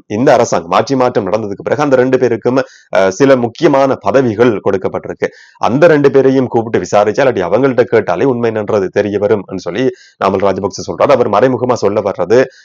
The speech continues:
ஷானி அபிஷேகர திரும்பவும் சி ஐ டிக்கு நியமிக்கப்பட்டிருக்கிறார். அந்த மாதிரி ரவி செனவிரத்ன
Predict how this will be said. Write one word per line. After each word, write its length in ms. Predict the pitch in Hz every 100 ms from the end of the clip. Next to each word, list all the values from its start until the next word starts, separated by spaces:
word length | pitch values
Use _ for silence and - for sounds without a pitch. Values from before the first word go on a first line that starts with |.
| -
ஷானி 300 | - 107 110
அபிஷேகர 560 | 98 98 101 87 117 127 -
திரும்பவும் 460 | 107 104 101 110 87 -
சி 160 | 113
ஐ 80 | 107
டிக்கு 300 | 104 104 107 95 -
நியமிக்கப்பட்டிருக்கிறார். 880 | 101 98 98 95 92 87 - 110 156 - -
அந்த 140 | - 147
மாதிரி 280 | 127 131 139 95 -
ரவி 240 | 110 123
செனவிரத்ன 640 | 120 110 107 104 87 95 139